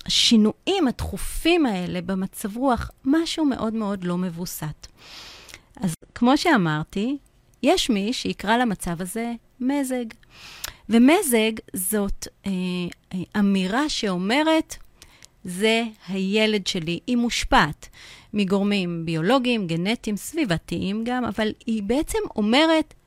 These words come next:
"זה הילד שלי", והוא יהפוך להיות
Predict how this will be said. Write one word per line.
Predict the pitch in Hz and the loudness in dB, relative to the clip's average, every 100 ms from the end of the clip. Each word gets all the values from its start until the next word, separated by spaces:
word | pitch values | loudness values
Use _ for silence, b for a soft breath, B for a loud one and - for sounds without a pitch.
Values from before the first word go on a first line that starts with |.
| _ | _
"זה | 165 170 190 185 208 | -10 -4 -4 -6 -6
הילד | 202 190 185 185 180 | -4 -2 -4 -6 -8
שלי", | - 202 269 135 B B B - | -6 -2 0 -2 B B B -8
והוא | 180 190 196 | 0 2 2
יהפוך | 170 160 - 254 - | 2 0 2 2 2
להיות | 208 233 277 - | 0 0 0 -2